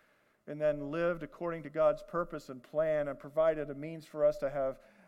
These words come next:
peace, is that, um, there, there is a need for that Prince of Peace to come again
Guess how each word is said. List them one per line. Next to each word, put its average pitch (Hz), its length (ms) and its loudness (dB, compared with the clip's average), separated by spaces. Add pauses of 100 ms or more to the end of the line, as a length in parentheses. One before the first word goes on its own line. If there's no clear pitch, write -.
(140)
peace, 139 480 -8 (320)
is 156 180 -10
that, 175 280 -4 (420)
um, 156 260 -2 (180)
there, 180 360 -4 (1160)
there 190 360 -2
is 160 480 -6 (420)
a 143 60 -8
need 147 540 -10 (680)
for 135 120 -10
that 139 220 2
Prince 151 300 -6
of 131 140 -12
Peace 143 240 -10
to 123 120 -14
come 143 240 -10
again 120 500 -6